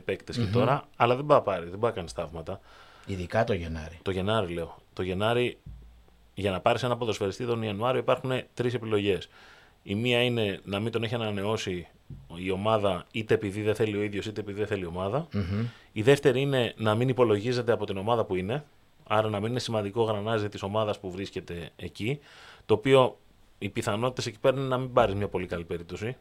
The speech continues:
Speaker 1: είναι να πάρεις μια περίπτωση που μάλλον δεν είναι πολύ καλή για να μην τη θέλει η ομάδα του. Και τρίτη είναι να πάρεις ένα πολύ ταλαντούχο παίκτη από μια μικρότερη ομάδα, ο οποίος, ε,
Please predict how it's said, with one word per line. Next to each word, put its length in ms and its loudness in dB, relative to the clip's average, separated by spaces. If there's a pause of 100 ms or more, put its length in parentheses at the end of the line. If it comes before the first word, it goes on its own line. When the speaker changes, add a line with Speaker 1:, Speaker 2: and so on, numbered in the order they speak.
Speaker 1:
είναι 160 -4
να 100 0
πάρεις 180 2
μια 140 0
περίπτωση 320 0
που 60 -8
μάλλον 220 2
δεν 80 0
είναι 80 0
πολύ 160 -2
καλή 180 0
για 100 -2
να 100 -6
μην 120 -8
τη 80 -10
θέλει 180 -4
η 40 -6
ομάδα 360 -8
του. 120 -16 (840)
Και 140 0
τρίτη 300 -2
είναι 340 0 (460)
να 160 0
πάρεις 240 6
ένα 120 4
πολύ 200 4
ταλαντούχο 440 2
παίκτη 280 0
από 140 0
μια 140 0
μικρότερη 480 2
ομάδα, 440 -2 (1700)
ο 120 6
οποίος, 540 2 (200)
ε, 760 -2